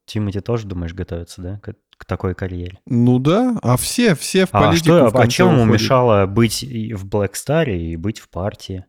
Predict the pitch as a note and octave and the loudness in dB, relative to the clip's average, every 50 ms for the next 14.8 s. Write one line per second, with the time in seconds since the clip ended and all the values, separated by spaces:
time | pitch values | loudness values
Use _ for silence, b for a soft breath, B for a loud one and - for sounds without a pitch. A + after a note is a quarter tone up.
0 | _ _ _ - - F#2 - - F2+ F2 F#2 F#2+ - - A2+ A#2+ B2 - - - | _ _ _ -18 -18 -16 -14 -12 -10 -10 -10 -8 -8 -6 -6 -6 -6 -6 -6 -6
1 | E3+ D#3 G#2+ F#2 - A#2 A#2 A#2 A#2+ B2 B2 B2 B2 A#2+ A#2+ A#2 A#2 A2+ A2+ A2 | -4 -4 -6 -8 -8 -8 -6 -4 -2 0 2 2 2 2 0 0 -2 -2 -4 -4
2 | A2 A#2+ C3 A2+ G#2+ B2 D#3+ - G#3+ - - F3+ - E3+ - E3+ E3 - E3+ E3 | -6 -4 -2 0 0 2 2 0 0 0 -2 -4 -2 0 0 0 2 2 0 -4
3 | D3 - - E3+ D#3+ D3 C3+ B2+ A2+ A#2 A#2 - B2+ A#2+ A2+ - B2+ B2 A2 F#2 | -4 -2 0 0 2 2 2 0 0 -2 -2 -2 -4 -6 -4 -2 0 0 2 0
4 | F2 - - F2 - - D#3 D#3+ D#3 C#3 B2 A2+ G#2+ G#2 G2 - - G#2 G#2 A2+ | 0 -4 -10 -8 -2 -2 0 2 2 2 2 2 2 0 -2 -2 -2 -2 -2 -4
5 | A#2+ - A2 G2 F2+ - - - F#2+ F#2 F#2 F#2+ G#2 C3 C3 A#2+ G#2+ F#2+ F2 - | -6 -6 -8 -8 -6 -6 -8 -8 -6 -6 -2 -2 0 0 0 -2 -4 -6 -6 -6
6 | F2+ - F#2 F2+ F2+ F2 F2 E2+ E2+ E2+ F2 F2+ F2+ E2 F2+ E2+ D#2+ E2+ F#2 G2 | -6 -6 -6 -4 -4 -4 -4 -4 -4 -4 -4 -4 -4 -6 -8 -10 -10 -6 -4 -4
7 | A2+ B2 A#2 F#2+ F2 D#2+ D#2+ D#2+ D#2 - E2 - - F2 E2+ E2 D#2 F2 E2+ E2 | -4 -2 -4 -4 -6 -6 -8 -10 -10 -12 -14 -12 -10 -10 -10 -10 -10 -12 -14 -14
8 | _ - D#2 D#2 D2+ - - E2 E2 D#2 - - - E2+ D#2+ E2 F2 G#2 A2 G#2 | _ -14 -14 -14 -10 -10 -8 -8 -8 -10 -12 -14 -16 -14 -12 -12 -10 -10 -12 -12
9 | F2+ - - - A2 G#2+ A2 A2 G#2+ - - - A2 A2 A#2 A2+ A2 G#2+ G#2 G2+ | -14 -14 -6 -2 0 2 2 2 2 0 -2 -4 -2 0 2 2 2 2 0 0
10 | G#2+ A2+ A2+ G#2+ - G#2 G2+ G2 G2 G2 F#2+ G2 G2 - - - - - - A2+ | 0 0 0 0 -2 -4 -2 -2 0 0 -2 -2 -4 -8 -12 -16 -14 -8 -4 -4
11 | G#2+ G#2 G#2 - - G#2 G#2 G#2 A#2 - - - - - - A2 G2+ - - G2 | -4 -4 -4 -6 -4 -4 -4 -4 -4 -4 -6 -8 -8 -6 -6 -6 -6 -4 -2 -4
12 | G2+ - - - G2 - - - G2+ G2+ G2+ G#2 G2+ G#2 - - - E3 G#2+ G2+ | -4 -4 -4 -8 -8 -6 -2 0 0 2 2 0 0 -2 -4 -4 -4 -4 -2 0
13 | A2+ C3 C#3+ - - A2+ G#2 G2+ G#2+ G#2 G#2 - - G#2 A2 G#2+ G#2+ G#2 G2+ G2+ | 0 -2 -2 -2 -4 -4 -2 -2 -2 -2 -2 -2 -2 0 2 2 2 2 2 0
14 | G2 G2 G#2 G#2+ G#2+ G#2+ G#2 - - - E3+ F#3+ E3+ C3 G#2+ F#2+ | 0 0 0 -2 -2 -2 -4 -4 0 2 2 2 2 2 0 -2